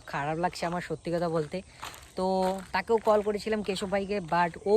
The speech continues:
বললো কি জানো, বললো ক-, কিছুক্ষণ বাদে আসবে। তো কিছুক্ষণ বাদে তো সন্ধ্যা হয়ে যাবে, তারপর কি ব্লগ একদম অন্ধকার হয়ে যাবে, তখন ব্লগের ক্যামেরার কোয়ালিটি একদম ভালো আসবে না। এমনিতে আমার ক-,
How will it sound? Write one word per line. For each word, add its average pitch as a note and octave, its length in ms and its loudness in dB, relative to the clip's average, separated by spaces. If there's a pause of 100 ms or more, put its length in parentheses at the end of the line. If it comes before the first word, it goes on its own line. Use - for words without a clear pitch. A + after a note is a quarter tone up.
বললো A3+ 260 6
কি G#3+ 120 -4
জানো, G#3+ 140 4 (500)
বললো A3+ 220 4 (180)
ক-, F#3+ 180 2 (100)
কিছুক্ষণ B3+ 440 -2
বাদে G#3+ 240 6
আসবে। D#3 200 -6 (140)
তো - 60 -10 (100)
কিছুক্ষণ A3+ 340 -2
বাদে A#3 180 4
তো A3 60 0 (100)
সন্ধ্যা G#3 240 0
হয়ে G#3+ 120 0
যাবে, G#3+ 120 0 (140)
তারপর G3+ 380 2 (280)
কি G3+ 100 -6 (280)
ব্লগ F#3 200 2 (460)
একদম G3 260 2
অন্ধকার G3+ 340 2
হয়ে F#3+ 140 0
যাবে, G3+ 140 -2 (240)
তখন F#3+ 180 0 (120)
ব্লগের F3+ 380 0
ক্যামেরার F#3 380 0 (100)
কোয়ালিটি F#3 380 0 (120)
একদম F3 200 -4 (100)
ভালো E3 200 -2
আসবে E3 220 -6
না। G3+ 40 -2 (120)
এমনিতে F3 320 -2
আমার E3 120 -6 (180)
ক-, E3+ 160 -4